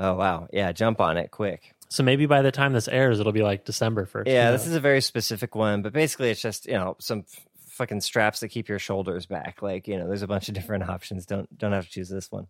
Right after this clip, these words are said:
Speaker 1: It does have an American flag on it, Brian, so that must mean it's good.
Speaker 2: Yeah, yeah.
Speaker 1: All right, what's your cool thing, Brian?
Speaker 2: Uh, my cool thing, I can't believe I didn't do this. I guess it's been out a couple weeks now, and that is Halide Mark two, the camera application that everyone should be using to take photos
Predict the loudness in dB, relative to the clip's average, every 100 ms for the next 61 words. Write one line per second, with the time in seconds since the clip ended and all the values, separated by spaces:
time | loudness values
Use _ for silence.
0 | _ _ _ -2 6 6 8 6 6 6
1 | 4 4 0 4 4 4 2 -2 0 0
2 | -2 0 0 2 0 0 -4 -6 -12 -14
3 | -16 _ -2 2 2 2 0 -2 -8 _
4 | 2 6 6 6 4 4 2 4 0 0
5 | 0 0 -4 -8 -8 2 4 6 4 2
6 | 2 4 2 4 2 2 2 2 4 4
7 | 4 2 2 4 2 0 -8 -12 -4 -2
8 | 0 -2 0 0 2 0 -2 -2 0 -2
9 | -2 0 0 0 2 2 0 0 2 4
10 | 4 4 2 -2 2 2 2 -4 -4 4
11 | 6 6 4 2 -2 -10 0 4 4 0
12 | -4 0 2 2 0 -2 -2 -4 -2 -2
13 | 0 -2 -2 -6 -4 2 6 8 6 4
14 | -2 -2 -2 0 -2 -2 -2 0 0 0
15 | 0